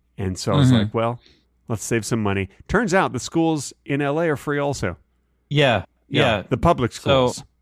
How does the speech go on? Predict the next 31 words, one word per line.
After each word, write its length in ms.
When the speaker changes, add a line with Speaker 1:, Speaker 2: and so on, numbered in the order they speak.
Speaker 2:
yeah, 340
yeah. 160
You 160
could, 320
you 60
could 140
just 180
go 160
there. 260
Speaker 1:
Coulda 200
Speaker 2:
You 40
Speaker 1:
just 80
Speaker 2:
didn't 160
Speaker 1:
gone. 20
Speaker 2:
have 140
to. 120
Speaker 1:
I'm 100
gonna 100
switch 400
tomorrow. 280
I'm 40
gonna, 220
he's 220
gonna 100
start 260
going 200
to 100
an 80
L 200
A 80
school. 380